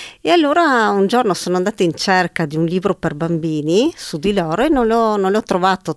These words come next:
Trovavo delle pubblicazioni, ma non erano adattate all'infanzia. Così mi sono scritta io la storia come piaceva a me, dandogli anche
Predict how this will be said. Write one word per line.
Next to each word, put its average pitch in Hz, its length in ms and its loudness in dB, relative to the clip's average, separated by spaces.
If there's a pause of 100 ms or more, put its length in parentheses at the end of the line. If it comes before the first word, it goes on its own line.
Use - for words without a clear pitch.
(180)
Trovavo 233 400 2
delle 220 220 4
pubblicazioni, 185 920 -2
ma 165 120 0
non 208 260 0
erano 196 500 2
adattate 175 480 -2
all'infanzia. 165 840 -4 (600)
Così 285 720 2
mi 233 80 2
sono 277 240 0
scritta 262 380 0
io 254 120 6
la 226 120 2
storia 208 720 2
come 214 220 2
piaceva 196 540 2
a - 20 2
me, 214 340 4
dandogli 185 800 2
anche 175 580 0